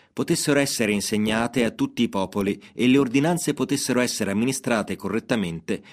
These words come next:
con la debita autorità. Tramite questa organizzazione,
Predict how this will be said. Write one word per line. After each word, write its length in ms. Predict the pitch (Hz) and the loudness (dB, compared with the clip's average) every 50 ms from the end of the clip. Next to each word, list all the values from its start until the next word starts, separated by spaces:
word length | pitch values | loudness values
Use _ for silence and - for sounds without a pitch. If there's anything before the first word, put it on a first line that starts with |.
| - _ | -20 _
con 180 | - - 147 135 | -2 0 2 4
la 100 | 127 120 | 4 4
debita 420 | 117 131 131 131 135 - 127 117 | 4 4 4 4 2 2 2 2
autorità. 680 | 117 117 110 101 - 120 113 101 - - 80 - - _ _ _ _ _ _ _ _ _ _ _ _ _ _ _ _ _ _ _ _ _ | 2 2 0 0 2 2 0 0 0 -4 -8 -12 -14 _ _ _ _ _ _ _ _ _ _ _ _ _ _ _ _ _ _ _ _ _
Tramite 440 | - - 123 123 123 120 - 113 101 | -4 0 0 2 2 0 0 -2 -2
questa 340 | - 123 110 - - 113 113 | -2 -2 -2 0 0 2 2
organizzazione, 960 | 110 98 107 104 104 101 87 82 101 - - - 131 117 104 107 117 107 | 2 2 2 2 2 0 0 -2 -4 -2 0 2 2 2 2 2 0 -4